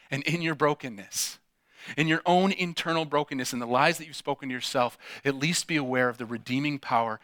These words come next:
of Jesus Christ himself. You see, you thought you were broken,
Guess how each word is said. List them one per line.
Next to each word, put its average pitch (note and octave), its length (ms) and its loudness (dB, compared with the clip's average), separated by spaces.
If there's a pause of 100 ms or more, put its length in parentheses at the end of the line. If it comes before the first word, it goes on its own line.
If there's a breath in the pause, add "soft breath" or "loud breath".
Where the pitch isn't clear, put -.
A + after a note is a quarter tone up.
(180 soft breath)
of A2+ 120 -14
Jesus A#2 360 -2
Christ G#2+ 300 -4
himself. G#2+ 640 -8 (1600)
You C3+ 60 -14
see, C3 380 2 (1160)
you - 80 -12
thought E3+ 280 6
you D3+ 80 -2
were C#3+ 80 0
broken, D3+ 400 4